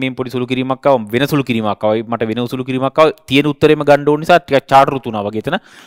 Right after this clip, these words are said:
හරි අතහැරපන්. මෙන්න හතර. එකයි හතරයි සීන් කරපන්. ඒ ඒ තුට්ටු දෙකට ඵලයන්. ඒ ඒ ඩෑෂ් සමීකරණ දෙකයි. ඒ ඩෑෂ් අයින් කරපන්.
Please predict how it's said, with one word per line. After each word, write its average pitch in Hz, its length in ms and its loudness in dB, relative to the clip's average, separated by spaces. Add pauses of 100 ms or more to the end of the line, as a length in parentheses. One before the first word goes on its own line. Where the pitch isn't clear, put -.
(160)
හරි 127 180 4
අතහැරපන්. 117 420 0
මෙන්න 135 240 -6
හතර. 110 180 -2 (180)
එකයි 226 300 6
හතරයි 170 300 4
සීන් 139 200 -4
කරපන්. 131 360 -2
ඒ 165 120 8 (120)
ඒ 143 40 2 (140)
තුට්ටු 151 220 -6
දෙකට 123 220 2
ඵලයන්. 104 220 -2 (400)
ඒ 160 140 8 (120)
ඒ 160 60 6
ඩෑෂ් 156 360 4
සමීකරණ 139 440 -4
දෙකයි. 175 280 2
ඒ 147 40 0
ඩෑෂ් 147 280 4
අයින් 120 140 -4
කරපන්. 104 220 -8